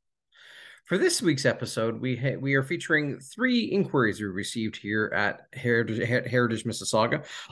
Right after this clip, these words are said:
all in a kind of a different part of Mississauga's remarkable collection of stories. Um, the first one is from Jacob, and he is asking who Harold Kennedy is of Harold Kennedy Park in Port Credit.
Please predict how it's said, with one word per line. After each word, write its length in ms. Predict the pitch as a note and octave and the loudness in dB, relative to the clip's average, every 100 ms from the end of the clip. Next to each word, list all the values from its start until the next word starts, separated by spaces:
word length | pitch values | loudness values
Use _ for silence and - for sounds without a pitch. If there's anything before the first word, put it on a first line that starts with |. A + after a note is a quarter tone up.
| - | 0
all 280 | - C4 | 4 6
in 60 | A3 | 6
a 100 | D#3+ | 6
kind 140 | E3 | 4
of 60 | D3 | 4
a 60 | A#2 | 4
different 480 | A2+ E3+ D3 - | 2 2 0 -2
part 380 | - - C#3+ A#2 | -2 6 6 6
of 140 | G#2 G#2 | 2 -2
Mississauga's 800 | A2+ A#2+ - A2 G2+ G2+ G2 - | -6 -4 0 0 0 -4 -6 -8
remarkable 800 | F#2 G#2 G#2+ G#2+ B2 D3+ A#2 A2+ | -4 -2 0 2 4 4 2 0
collection 400 | - F#2 - - | 0 0 -2 -10
of 100 | F2+ | -8
stories. 560 | - G#2 A2 F2 - - _ - - - - - | -4 0 0 0 -4 -12 _ -20 -16 -16 -16 -2
Um, 400 | - D3+ D#3+ E3 | 4 6 4 2
the 80 | G3 | -2
first 280 | - E4 - | 2 2 4
one 200 | G3 E3 | 2 4
is 200 | B2+ D3 | 0 -2
from 360 | - C#3+ C#3 - | 0 2 2 2
Jacob, 420 | A#2 A#2 A2 - - | 0 -2 -4 -8 -10
and 160 | G2+ | -10
he 260 | G2+ C#3 D3 | -8 -2 2
is 120 | B2+ | 4
asking 520 | B2 A#2+ - A#2 A#2 - | 4 0 -2 -6 -6 0
who 280 | E3 D3+ C#3+ C#3 | 4 4 2 0
Harold 340 | F#3+ A#3+ A#3+ - | 4 4 2 -2
Kennedy 540 | G#3+ F#3+ B2 G#2 G2+ | 0 2 0 -2 -6
is 280 | G#2+ G#2+ A#2+ - | -6 -4 -6 -6
of 300 | A2 A2+ A#2+ - | -4 -4 -4 -8
Harold 320 | - A#2+ C3 C3 | -2 0 0 -2
Kennedy 300 | A2 A2+ C#3 | -2 -2 -4
Park 380 | A#2 G2 - - | -4 -4 -6 -10
in 160 | G2+ | -8
Port 200 | A#2 G#2 | -4 -4
Credit. 320 | - - F2 | 2 2 2